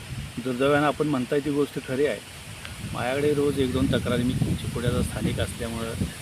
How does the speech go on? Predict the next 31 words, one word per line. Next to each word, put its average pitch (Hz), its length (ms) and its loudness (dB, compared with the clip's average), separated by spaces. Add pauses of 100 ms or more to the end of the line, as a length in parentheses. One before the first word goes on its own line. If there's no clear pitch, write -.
येत 117 240 0
राहतात. 104 280 2 (880)
आणि 143 140 -2
हे 160 140 4
एक 175 160 4 (120)
तर 202 40 4
सेवेचं 165 500 4
माध्यम 123 380 4
आहे. 98 120 0 (1080)
अनेक 165 320 4 (400)
सामान्य 147 360 4
माणसं 147 320 2
त्या 147 160 4
बँकेशी 139 440 0
अटॅच 123 360 0
आहेत. 107 220 -4 (960)
त्या 170 160 6
माणसांना 175 560 4 (220)
काही 175 180 6
वेळा 170 460 6 (300)
समजत 156 360 2
नसतं, 151 260 0
माहिती 139 360 2
नसतं. 147 280 2
त्यांना 123 180 0
समजून 123 400 0
सांगणं, 117 380 -2
सहकार्य 120 480 -2
करणं 117 280 0
ही 135 220 -2
खरं - 360 -6